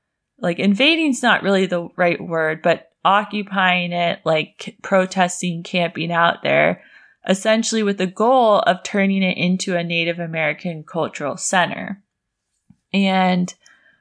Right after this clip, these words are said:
um, ultimately, after some negotiation with the city, they were successful,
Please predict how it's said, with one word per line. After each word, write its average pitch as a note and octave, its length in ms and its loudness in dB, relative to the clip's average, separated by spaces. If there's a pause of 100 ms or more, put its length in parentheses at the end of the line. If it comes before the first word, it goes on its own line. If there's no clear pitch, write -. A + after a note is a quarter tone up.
(160)
um, F3 380 0
ultimately, C#4 640 0
after G#3 400 0
some G3 300 0
negotiation G#3 880 0
with B3 160 0
the F#3+ 100 0
city, A3 440 2
they F#3 220 2
were E3+ 240 0
successful, G3 920 0